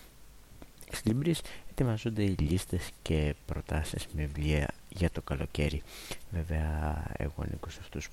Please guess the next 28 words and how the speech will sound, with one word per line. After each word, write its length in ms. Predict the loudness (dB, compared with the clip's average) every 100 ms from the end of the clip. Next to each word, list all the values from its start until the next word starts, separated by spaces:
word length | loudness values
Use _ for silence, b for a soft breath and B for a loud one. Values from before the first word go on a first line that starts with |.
| -8
που 220 | -2 -2 -2
το 140 | -4 -4 -4
τι 80 | -10
θα 160 | -6
διαβάσω 500 | -2 -2 0 -2 -4
είναι 200 | -2 -2 -2
περισσότερο 460 | -4 -6 -6 -6
θέμα, 360 | -4 -2 0 -2 -4 B B B B B
ε, 60 | -14 -8
διάθεσης 800 | 2 6 6 6 0 2 2 2 0
και 420 | 0 2 2 2 2
λιγότερο 640 | 0 0 -2 -4 -6 -8 B B B
εποχής. 640 | -6 -4 -4 0 0 0 -2 B B B B B
Ε, 220 | -2 2 2
επομένως, 720 | 2 0 2 2 0 -4 -6
ε, 1040 | 0 2 2 2 0 0 0 -2 -2 -4 -2
δεν 100 | -4
σημαίνει 500 | -2 0 2 2 0 -2
ότι 280 | -2 -2 -2 -8 -18 -20 -20 -20 -20 -18 -10
το 60 | -6
καλοκαίρι 400 | -2 -2 -2 0
διαβάζω 420 | 0 0 0 0 -2
μόνο, 300 | -2 -2 -4 -8
πώς 200 | -10 -8
να 60 | -10
το 80 | -8
πω, 160 | -6 -6 B B -12
πιο 500 | -6 -2 0 0